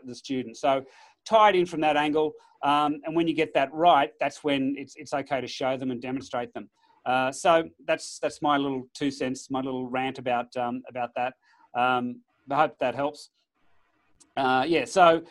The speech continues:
it, the long answer to one or two minutes, but yeah, look, it, it could be, it could be a couple of minutes if it's relevant, if it's engaging, if it's, if it's useful for the, for the audience. So the less about you, the more about, about them,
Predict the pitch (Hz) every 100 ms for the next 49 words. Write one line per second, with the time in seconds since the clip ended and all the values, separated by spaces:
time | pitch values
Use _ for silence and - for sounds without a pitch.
0 | _ _ - 165 170 170 185 185 180 196
1 | 214 196 185 180 175 143 170 165 165 156
2 | 160 156 165 - 160 147 139 143 170 151
3 | - 156 143 151 147 139 151 139 151 143
4 | 147 143 135 139 139 135 - _ _ _
5 | _ 156 151 139 143 139 139 139 135 135
6 | 131 127 127 127 131 123 120 127 - 131
7 | - 139 135 - 120 - 123 120 123 -
8 | 120 120 120 117 98 - - _ _ _
9 | 156 151 151 - _ _ 160 202 214 190
10 | 175 156 160 160 147 151 151 151 147 143
11 | 131 - - 139 135 - 147 165